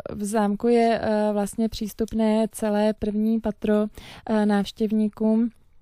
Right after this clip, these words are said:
a, eh, v jednotlivých, eh, salonech, eh, tak se, eh, nachází zařízení především z osmnáctého, devatenáctého století.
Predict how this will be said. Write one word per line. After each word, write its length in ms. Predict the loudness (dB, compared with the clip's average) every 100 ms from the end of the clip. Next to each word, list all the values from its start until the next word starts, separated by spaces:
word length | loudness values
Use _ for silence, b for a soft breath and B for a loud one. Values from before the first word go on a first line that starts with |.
| -20 -20 -12 -2
a, 400 | 2 4 2 0
eh, 200 | 0 0
v 340 | -4 -16 -6
jednotlivých, 760 | -2 0 0 0 0 0 -2 0
eh, 360 | 2 4 2
salonech, 720 | 0 -2 0 2 2 2 0
eh, 240 | 0 2 2
tak 260 | -2 -6 -6
se, 300 | -2 0 0
eh, 120 | 0 0
nachází 560 | 2 0 0 2 2
zařízení 600 | 2 2 0 2 4 4
především 520 | 2 -2 -2 0 0 0
z 60 |
osmnáctého, 680 | -2 -2 0 0 0 0 2
devatenáctého 760 | 0 0 0 0 0 0 0 0
století. 520 | -2 -2 0 -4